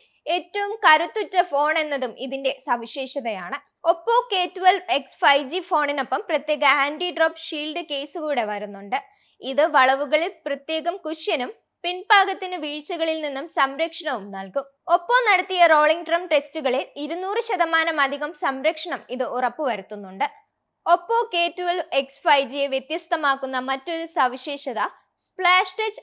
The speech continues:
ഐ പി ഫൈവ് ഫോർ water and dust resistant feature-ുകളാണ്. ഈ വിലയിൽ പൊടി, വെള്ളം എന്നിവയിൽ നിന്നും സംരക്ഷണം തരുന്ന മറ്റൊരു ഫോൺ ഇല്ലെന്ന് തന്നെ പറയാം. വളരെ അഡ്വാൻസ്ഡ് ആയ ഒരു അൽഗോരിതം ആണ് ഇതിലുള്ളത്. നനഞ്ഞ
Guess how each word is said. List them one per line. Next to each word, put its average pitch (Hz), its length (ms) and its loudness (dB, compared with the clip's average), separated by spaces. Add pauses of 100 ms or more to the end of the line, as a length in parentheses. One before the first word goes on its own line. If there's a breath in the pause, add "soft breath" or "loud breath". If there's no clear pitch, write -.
ഐ 294 160 4
പി 339 260 -6
ഫൈവ് 285 340 2
ഫോർ 302 240 0
water 262 400 2 (120)
and 269 80 -8
dust 277 540 -4
resistant 262 440 -6
feature-ുകളാണ്. 214 800 -6 (440 soft breath)
ഈ 277 160 -4
വിലയിൽ 285 400 0 (180)
പൊടി, 339 420 2
വെള്ളം 302 400 2
എന്നിവയിൽ 294 420 -4
നിന്നും 269 320 -6
സംരക്ഷണം 339 720 0
തരുന്ന 277 280 2
മറ്റൊരു 269 460 -4
ഫോൺ 285 300 -6
ഇല്ലെന്ന് 269 320 -4
തന്നെ 202 360 -8
പറയാം. 196 360 -2 (240)
വളരെ 392 520 6
അഡ്വാൻസ്ഡ് 370 640 2
ആയ 311 220 6
ഒരു 277 220 2
അൽഗോരിതം 277 600 2
ആണ് 202 300 -4
ഇതിലുള്ളത്. 196 560 -6 (300)
നനഞ്ഞ 403 440 2